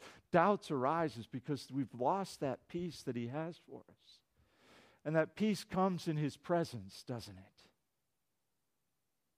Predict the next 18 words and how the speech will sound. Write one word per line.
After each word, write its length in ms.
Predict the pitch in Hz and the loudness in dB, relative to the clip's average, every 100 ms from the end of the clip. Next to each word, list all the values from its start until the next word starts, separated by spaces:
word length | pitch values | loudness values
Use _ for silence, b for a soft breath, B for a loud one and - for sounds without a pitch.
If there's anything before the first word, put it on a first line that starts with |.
| _ _ _ _ _ _ _ _ _ _ _ _ _ _ _ _ _ _ _ | _ _ _ _ _ _ _ _ _ _ _ _ _ _ _ _ _ _ _
And 100 | 131 | -2
as 160 | 135 - | -2 2
we, 220 | 156 151 - - _ | 2 2 -2 -20 _
as 180 | 143 113 | -6 0
we 100 | 135 | 0
walk 420 | 123 165 202 208 | 8 10 10 8
with 160 | 180 143 | 0 -2
Jesus 540 | - 180 165 147 - | 2 2 2 -2 -2
in 240 | 196 202 202 | 0 2 4
his 300 | 180 170 - | 4 4 0
presence, 600 | - 180 180 143 117 - B B | 4 4 4 0 -6 -10 B B
we 140 | 175 | 0
find 460 | 165 - 190 202 175 | 0 4 6 6 6
that 240 | 151 - | 6 4
peace. 300 | - 220 170 | 4 4 4
The 100 | - | -2
problem 520 | - 208 233 262 202 156 | -4 6 8 10 6 6
is 200 | 151 | 4